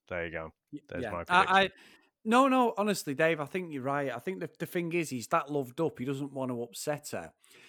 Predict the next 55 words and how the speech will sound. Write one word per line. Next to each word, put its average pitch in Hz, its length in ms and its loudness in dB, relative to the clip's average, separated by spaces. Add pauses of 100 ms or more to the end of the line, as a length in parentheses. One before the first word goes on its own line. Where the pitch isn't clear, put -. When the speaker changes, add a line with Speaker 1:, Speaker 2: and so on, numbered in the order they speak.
(260)
Speaker 2:
And 127 120 -4
she's 139 180 -4
doing 143 240 2
the 127 100 2
lapdog 156 440 0
thing, 131 180 -2
but 131 120 -6 (200)
you 170 120 -10
can't 233 320 0
go 180 140 2
through 131 200 -2
life 113 380 -2
like 107 220 -6
that. 107 220 -6
And, 143 200 -10
uh, 175 80 -4 (140)
outside 190 600 0
world, 151 600 2 (560)
you 175 120 -6
can't 240 380 -4 (140)
have 160 280 -4
that 135 200 0
restriction, 131 640 -4
and, 113 180 -6
and 117 160 -6
they're 170 80 0
not 240 180 -4
gonna 214 140 -4
be 160 80 -2
living 196 320 -2 (320)
like, 143 340 -6
in 143 120 -4
each 139 180 -4
other's 131 200 -4
pockets 202 440 -10
like 151 140 0
they 131 60 -6
are 127 100 0
on 120 80 -4
Love 147 180 -2
Island. 92 500 -4
You 127 60 -8
know 156 100 0
what 160 80 -6
I - 20 -8
mean? 185 180 -4
It's 131 120 -8
an 104 60 2
Speaker 1:
Yeah. 151 80 0
Speaker 2:
absolute 180 460 -4
te-, 185 60 -2 (120)
testament, 165 600 -4
to 127 60 -12
be 120 120 -8
fair, 113 440 -2